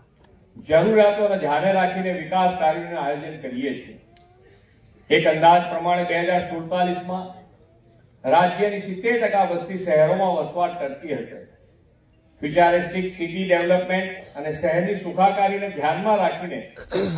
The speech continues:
આપણે વિકસિત ગુજરાત at twenty forty-seven રોડમેપમાં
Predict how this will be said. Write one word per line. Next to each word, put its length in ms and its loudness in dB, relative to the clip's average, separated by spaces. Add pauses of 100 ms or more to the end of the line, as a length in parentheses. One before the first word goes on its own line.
આપણે 280 0
વિકસિત 400 -4
ગુજરાત 460 0 (360)
at 200 -2
twenty 800 -8
forty-seven 720 -4
રોડમેપમાં 680 -2